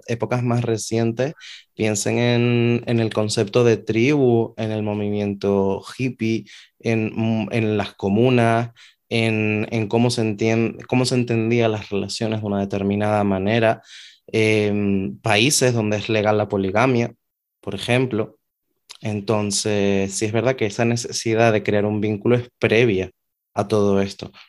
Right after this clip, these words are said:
Lo que pasa que, eh, aquí vuelve a entrar de nuevo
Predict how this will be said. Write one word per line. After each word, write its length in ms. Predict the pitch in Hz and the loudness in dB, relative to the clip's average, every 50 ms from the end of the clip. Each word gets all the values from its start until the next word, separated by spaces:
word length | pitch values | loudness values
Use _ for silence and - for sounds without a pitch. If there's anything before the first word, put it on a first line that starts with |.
| _ - | _ -4
Lo 140 | 98 98 | -4 -2
que 100 | 98 101 98 | -2 -2 -2
pasa 440 | 98 95 95 95 - 107 101 98 - | 0 0 0 0 0 -2 -2 -2 -2
que, 400 | - 110 110 113 120 143 - - - - _ _ _ _ _ _ | 0 2 2 4 2 0 -2 -8 -20 -20 _ _ _ _ _ _
eh, 640 | - 107 104 104 101 101 101 98 98 98 98 98 - - | -2 0 0 2 2 2 2 2 2 2 2 0 0 0
aquí 300 | - 110 101 - - 107 | -2 -4 -4 -2 -4 -2
vuelve 280 | 101 101 107 107 104 107 | 0 2 2 2 4 2
a 20 | |
entrar 380 | 107 107 101 104 104 107 98 104 | 2 0 0 0 0 0 0 2
de 100 | 104 107 | 0 0
nuevo 560 | 107 110 110 113 117 113 110 113 127 - - | 2 2 2 2 2 2 2 0 -2 -4 -8